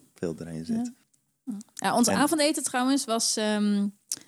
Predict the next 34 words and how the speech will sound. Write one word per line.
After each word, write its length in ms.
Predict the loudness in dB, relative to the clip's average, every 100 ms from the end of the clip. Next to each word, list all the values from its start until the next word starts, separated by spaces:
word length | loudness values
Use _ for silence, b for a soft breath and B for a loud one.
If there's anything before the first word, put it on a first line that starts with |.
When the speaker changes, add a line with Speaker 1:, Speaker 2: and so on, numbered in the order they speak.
| B _
Speaker 2:
eh, 260 | -2 0 0
wa-, 140 | -2
want 120 | -2
dat 100 | -2
heb 80 | -2
jij 140 | -4 -4
ook 60 |
nog 100 | -6
niet 120 | -8 -12
gezegd, 240 | -14 -12
maar 140 | -10
ons 120 | -8 -4
avondeten 500 | -2 -2 -4 -4 -4
was, 320 | -4 -6 -6
ehm, 680 | -4 -4 -4 -8 -10 -10 -12 _ -20 _ _ -2
vaak 220 | -2 0
via 120 | 0
Happy 200 | 2 0
Cow. 260 | -2 -4 -6 -10 _ _ _ _ _ _ 0
Speaker 1:
Oh, 260 | 4 4 0 -10
oké. 200 | -6 0
Ja, 400 | 0 4 4 4
ik 200 | 2 0
heb, 120 | -2 -2
ben 200 | 0 0
er 60 | 2
niet 120 | 2
mee 120 | 4
bezig 300 | 4 4 0
geweest, 280 | -4 -4 -4
maar 80 | -6
dat 140 | -4
zal. 200 | -6 -2
Speaker 2:
Nee, 300 | 2 6 6